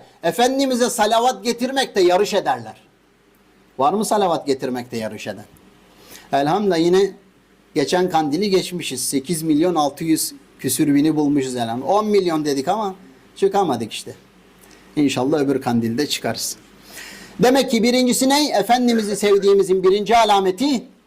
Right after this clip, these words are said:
çok salavat getireceğiz. İki, sünnetlerini işleyeceğiz.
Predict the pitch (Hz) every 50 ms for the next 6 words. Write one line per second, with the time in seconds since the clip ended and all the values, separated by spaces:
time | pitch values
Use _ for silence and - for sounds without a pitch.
0 | _ _ _ _ _ _ _ _ _ _ _ _ _ _ _ _ _ _ - 202
1 | 226 208 - - 233 220 220 208 190 190 175 175 - 165 147 - 147 131 117 110
2 | 113 107 - - - 185 185 - 277 320 311 240 - - - _ _ _ _ _
3 | _ _ _ _ _ _ _ _ _ _ _ _ - - - 160 160 156 156 147
4 | 127 - - 131 127 131 123 127 120 107 - - 104 98 90 98 92 - - -